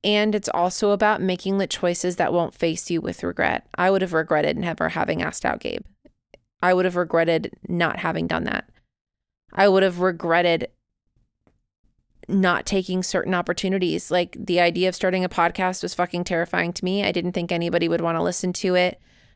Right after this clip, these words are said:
I didn't think I had anything really important to say, and it would have been really easy to not do or to never pick up again after I had Evie because I was scared of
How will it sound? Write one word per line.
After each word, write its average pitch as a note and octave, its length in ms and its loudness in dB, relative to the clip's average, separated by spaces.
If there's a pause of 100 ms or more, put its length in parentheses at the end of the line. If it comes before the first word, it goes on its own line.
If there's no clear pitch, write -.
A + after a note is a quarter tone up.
I F3 60 2
didn't F#3 220 4
think F#3 160 -2
I F3+ 80 0
had F3+ 160 2
anything F3 320 0
really F3 220 0
important E3+ 420 -2
to F#3+ 60 -6
say, G3+ 440 2
and G3 140 0
it E3 60 0
would F#3 120 2
have F3+ 60 0
been F#3 140 0
really F3 240 0
easy F3+ 320 -2
to - 140 -6
not E3+ 220 0
do F3 360 0
or F3+ 120 2
to F#3+ 120 -4
never E3+ 260 2
pick F#3+ 200 -4
up F3 140 0
again E3+ 240 -2
after E3 240 -2
I E3 60 4
had F3 240 -2
Evie E3+ 280 -2
because F3 300 -2
I E3+ 80 2
was D#3+ 320 0 (480)
scared F3+ 600 4
of F3+ 160 2